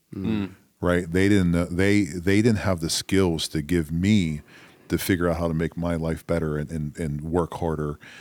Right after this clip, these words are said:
Speaker 3: um, to overcome a lot of those things that were thrown at me. So I've had to do that work on myself, right? And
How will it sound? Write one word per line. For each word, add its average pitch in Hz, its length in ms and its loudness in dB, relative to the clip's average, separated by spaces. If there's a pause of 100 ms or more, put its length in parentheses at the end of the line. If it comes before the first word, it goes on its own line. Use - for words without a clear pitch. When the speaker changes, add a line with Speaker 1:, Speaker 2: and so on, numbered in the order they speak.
(180)
Speaker 3:
um, 80 420 0
to 82 400 2
overcome 85 500 0
a 80 60 -2
lot 78 200 0
of 76 100 -2
those 76 160 -2
things 78 200 -2
that 80 60 -2
were 73 80 -2
thrown 85 240 -2
at 95 180 2
me. 78 120 -6
So 82 320 0 (340)
I've 107 300 2
had 98 180 2
to 87 80 -2
do 87 220 4
that 85 200 0
work 80 280 -2
on 82 140 -2
myself, 78 680 -6 (140)
right? 87 300 0 (480)
And 90 520 2